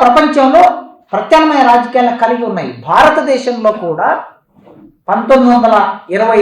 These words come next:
నుంచి మొదలు పెడితే ప్రత్యామ్నాయ రాజకీయాల ఆలోచన కొనసాగుతూ ఉంది. ఒక్కొక్కసారి మన ప్రభావం బాగుండొచ్చు, ఒకసారి తగ్గొచ్చు, కానీ ఆ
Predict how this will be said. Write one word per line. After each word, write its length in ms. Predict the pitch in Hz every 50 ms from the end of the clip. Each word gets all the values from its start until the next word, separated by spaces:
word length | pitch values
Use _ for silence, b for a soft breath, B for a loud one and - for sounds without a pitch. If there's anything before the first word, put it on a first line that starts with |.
| 196 190
నుంచి 220 | 208 214 - 233 190 175
మొదలు 240 | 170 170 180 165 160 156
పెడితే 260 | 139 143 - 220 254 320 - - - _ _ _ _ - - 175
ప్రత్యామ్నాయ 520 | 208 208 - - 277 269 262 247 233 214 190 180
రాజకీయాల 560 | 180 - - 214 - 226 214 202 185 180 170 156 - - 139 165 214
ఆలోచన 400 | 240 233 214 - - 185 196 254 330 - - - - _ _ _ _ -
కొనసాగుతూ 580 | 180 190 220 214 - 214 220 220 202 196 - 262 233 180
ఉంది. 180 | 135 123 - - - _ _ _ _ _ _ _ _ _ _ _ _ - - 196
ఒక్కొక్కసారి 600 | 202 247 240 240 220 - - 180 156 - - - - - _ _ _ _ _ _ _ - 175
మన 80 | 185 190 196 -
ప్రభావం 360 | 196 190 208 233 247 254 247 220 208
బాగుండొచ్చు, 560 | 214 240 240 247 226 214 180 - - - 123 - _ _ _ _ _ _ -
ఒకసారి 280 | 190 185 - 196 180 180 185 175
తగ్గొచ్చు, 440 | 175 175 175 214 202 - - - - - - _ _ _ _ _ _ _ _ _ _ _ _ _ -
కానీ 340 | 165 160 165 165 165 160 131 - - - _ _ _ _ _ _ _ _ _ _ - - - - - - - - -
ఆ 40 | 160